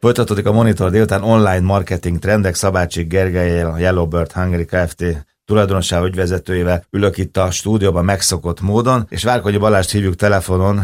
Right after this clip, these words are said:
külső szakértőnek, ha úgy tetszik, partnernek, az emag-tól, az Extreme Digitáltól, ugye ügyvezető igazgató vagy, Balázs, szervusz, jó napot kívánunk neked még egyszer.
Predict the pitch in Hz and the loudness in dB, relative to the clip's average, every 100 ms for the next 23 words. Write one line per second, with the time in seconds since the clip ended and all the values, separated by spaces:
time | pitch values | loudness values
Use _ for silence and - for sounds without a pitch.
0 | 87 101 101 - 92 - 95 - 92 85 | -4 -2 -2 0 -2 0 -2 0 0 0
1 | 90 87 82 92 95 92 87 - 76 95 | -2 -2 -2 -2 -2 -2 -2 -4 -4 0
2 | 95 - 87 87 95 - - 85 107 101 | 0 0 0 0 -2 -4 -4 0 2 2
3 | 90 - 90 87 92 - 90 95 92 87 | 0 -2 0 2 0 0 0 0 0 0
4 | 87 90 90 87 87 90 90 85 85 95 | 0 0 0 0 0 0 0 -2 -2 -2
5 | 95 92 92 90 87 87 87 87 95 90 | 0 0 -2 0 0 2 0 2 0 0
6 | 85 92 90 87 85 - 85 82 82 80 | -2 0 0 0 -4 -2 -2 0 -2 -4
7 | 78 78 78 76 71 - - | -4 -4 -4 -4 -6 -8 -8